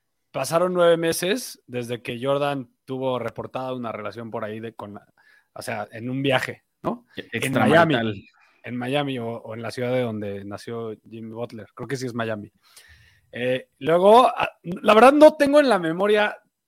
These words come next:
Speaker 1: pero hay como tres o cuatro datos. Ahorita lo busco en lo que, en lo que tú comentas otra cosa, que dicen eso, que,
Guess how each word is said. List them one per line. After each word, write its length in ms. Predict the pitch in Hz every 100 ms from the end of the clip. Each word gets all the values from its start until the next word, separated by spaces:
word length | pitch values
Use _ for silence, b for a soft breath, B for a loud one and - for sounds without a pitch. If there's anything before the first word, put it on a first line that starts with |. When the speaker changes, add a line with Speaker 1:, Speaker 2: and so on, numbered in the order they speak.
| _
Speaker 1:
pero 160 | 165 170
hay 80 | 202
como 280 | 220 175
tres 260 | - 196 196
o 80 | 185
cuatro 320 | 175 175 170
datos. 520 | 151 143 196 262 - _ _ _
Ahorita 280 | 131 151 196
lo 100 | 156
busco 240 | 143 -
en 80 | 160
lo 100 | 127
que, 220 | 120 113
en 100 | 117
lo 100 | 120
que 140 | 113 113
tú 320 | 135 135 127
comentas 400 | 135 127 123 123
otra 240 | 123 117 107
cosa, 340 | 110 156 - b b b b b b
que 140 | - 107
dicen 320 | 120 120 120
eso, 280 | 117 - -
que, 200 | 107